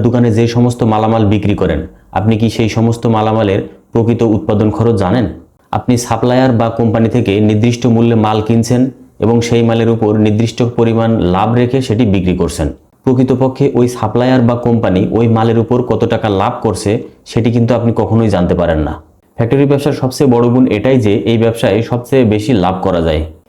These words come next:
এবং লাভ লস নিয়ন্ত্রণ করা যায়। আপনার যেহেতু নিজেরই দোকান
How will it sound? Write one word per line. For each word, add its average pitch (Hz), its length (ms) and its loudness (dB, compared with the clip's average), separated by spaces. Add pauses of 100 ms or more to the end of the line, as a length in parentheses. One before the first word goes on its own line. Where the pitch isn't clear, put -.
(180)
এবং 127 160 2 (220)
লাভ 120 160 2 (120)
লস 143 180 0 (240)
নিয়ন্ত্রণ 117 480 2
করা 82 220 0
যায়। 69 140 -2 (420)
আপনার 123 240 0
যেহেতু 131 220 0 (100)
নিজেরই 127 380 4
দোকান 117 180 0